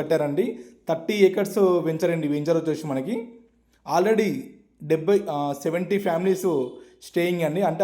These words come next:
already వచ్చేసిర్రు. సెవెంటీ ఫ్యామిలీస్ వచ్చేసి already లివింగ్ అండి.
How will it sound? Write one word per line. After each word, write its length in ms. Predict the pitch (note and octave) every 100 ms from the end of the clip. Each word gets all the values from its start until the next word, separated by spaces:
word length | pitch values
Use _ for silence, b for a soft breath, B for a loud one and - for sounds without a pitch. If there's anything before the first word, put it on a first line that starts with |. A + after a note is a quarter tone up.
| D#3+
already 220 | E3+ F3+
వచ్చేసిర్రు. 400 | E3+ F3+ F3 C#3+ A#2+ - - -
సెవెంటీ 340 | D#3+ D#3+ F3+ E3+ D#3 - B B B B B _ -
ఫ్యామిలీస్ 300 | D#3+ E3 F#3 G3+
వచ్చేసి 240 | - - D3+
already 260 | E3 E3 D#3+
లివింగ్ 240 | D3 E3+ D#3+
అండి. 160 | C#3+